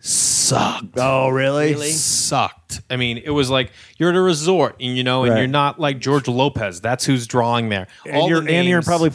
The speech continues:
Speaker 2: it's probably a bunch of rich people.
Speaker 1: Yeah, it was crazy town.
Speaker 2: Yeah.
Speaker 1: It was crazy. It was just was not.
Speaker 3: I would think, like, some of the locals that live on that island would,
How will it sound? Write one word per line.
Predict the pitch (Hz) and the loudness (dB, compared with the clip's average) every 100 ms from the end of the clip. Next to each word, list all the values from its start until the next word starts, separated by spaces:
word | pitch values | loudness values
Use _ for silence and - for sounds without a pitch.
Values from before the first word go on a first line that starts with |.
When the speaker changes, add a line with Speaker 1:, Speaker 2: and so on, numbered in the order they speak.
| - | -2
Speaker 2:
it's | 147 - | -4 0
probably | 175 156 | 0 2
a | |
bunch | 147 151 156 | 0 0 2
of | |
rich | 156 - | 0 0
people. | 117 98 78 - _ - | -2 -2 -4 -8 _ -4
Speaker 1:
Yeah, | 170 127 - - | 0 0 -2 -6
it | 135 | -4
was | 139 | -4
crazy | - - 135 120 - | -4 -2 0 0 -4
town. | - - 113 | -10 -4 0
Speaker 2:
Yeah. | 92 147 | 0 2
Speaker 1:
It | |
was | 127 | -2
crazy. | - - 113 98 135 | -2 -2 -2 -2 -2
It | |
was | 123 | -2
just | 113 127 | -2 -2
was | 120 110 | -2 0
not. | 117 110 - | 0 0 -4
Speaker 3:
I | |
would | 277 - | -4 -2
think, | 214 180 | -2 0
like, | 156 | -2
some | - 170 | 0 -2
of | 143 | 0
the | 139 | 0
locals | 156 160 160 139 | -2 0 -2 -2
that | 143 | -2
live | 151 | -2
on | 143 131 | 0 -2
that | 120 | -2
island | 123 165 139 110 110 | -2 -2 -2 -4 -6
would, | 117 110 | -8 -10